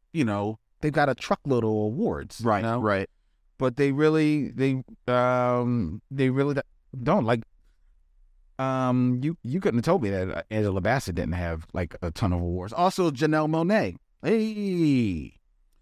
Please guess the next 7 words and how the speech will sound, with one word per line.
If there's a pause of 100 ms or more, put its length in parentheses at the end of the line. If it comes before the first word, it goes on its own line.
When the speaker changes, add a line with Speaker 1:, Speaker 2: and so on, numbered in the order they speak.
(260)
Speaker 1:
Um,
re-,
received
another
award
as
well.